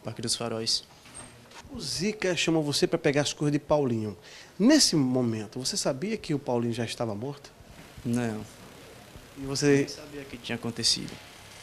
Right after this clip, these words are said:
Speaker 2: E ele não falou por você? Não falou com você por telefone?
Speaker 1: Não, só falou para levar.
Speaker 2: E você fez algum tipo de pergunta a ele?
Speaker 1: Não, só se era tranquilo, só.
Speaker 2: Daqui ele segue pra onde?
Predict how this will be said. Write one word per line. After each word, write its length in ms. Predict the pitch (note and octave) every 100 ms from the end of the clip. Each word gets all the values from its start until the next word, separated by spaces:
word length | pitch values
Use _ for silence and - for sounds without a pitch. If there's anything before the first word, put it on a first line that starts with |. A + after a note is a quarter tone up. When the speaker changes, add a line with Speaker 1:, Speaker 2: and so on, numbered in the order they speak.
| - -
Speaker 2:
E 40 | C#3
ele 120 | C#3+
não 80 | D#3+
falou 220 | D3+ C3+
por 160 | C3+ B2
você? 320 | A2+ E3 A#3 A3 - - - - -
Não 200 | C#3 C#3+
falou 200 | C#3+ C#3+
com 140 | C#3+
você 240 | C3 A#2+
por 160 | B2 A2+
telefone? 400 | A#2+ A2+ D#3 F3+ - - - - - -
Speaker 1:
Não, 340 | A#2+ C3+ G#2+
só 140 | G#2 G#2+
falou 280 | A#2+ A#2+
para 240 | B2 C3+ D3
levar. 460 | D#3+ D3+ B2 A2 - - - - - - - -
Speaker 2:
E 60 | -
você 240 | D3+ -
fez 180 | D3+ D3
algum 220 | C#3 C3
tipo 240 | B2 - E3
de 80 | D3
pergunta 400 | C3 A#2+ A#2+ A#2+
a 20 |
ele? 240 | D3 E3+ - - - - - - - - - - -
Speaker 1:
Não, 380 | B2 D#3+ B2 A2
só 240 | - A#2+
se 500 | A#2+ C#3 C#3+ C#3+ B2 - - - - -
era 200 | A#2 A2+
tranquilo, 600 | - A#2 A#2 A#2+ C3 D3 - - - - - -
só. 300 | - D3 A#2 - - - - - - -
Speaker 2:
Daqui 460 | A#2+ - - G3
ele 120 | G#3 F3+
segue 240 | E3+ D#3
pra 140 | C#3+
onde? 340 | G2 F#2 -